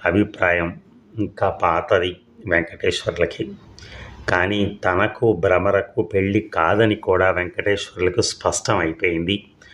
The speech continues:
వారికి తమకు శాఖ ఒకటి కాదు. బ్రాహ్మలే, ఎదురిళ్ళవాళ్లే, కానీ వివాహం జరగటం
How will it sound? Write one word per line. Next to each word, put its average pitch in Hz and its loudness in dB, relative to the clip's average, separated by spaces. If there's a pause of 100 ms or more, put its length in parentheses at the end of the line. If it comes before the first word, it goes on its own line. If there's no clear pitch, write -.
(300)
వారికి 98 2
తమకు 90 0
శాఖ 87 0
ఒకటి 90 0
కాదు. 82 0 (200)
బ్రాహ్మలే, 87 0 (500)
ఎదురిళ్ళవాళ్లే, 95 4 (140)
కానీ 87 0 (680)
వివాహం 87 2
జరగటం 87 0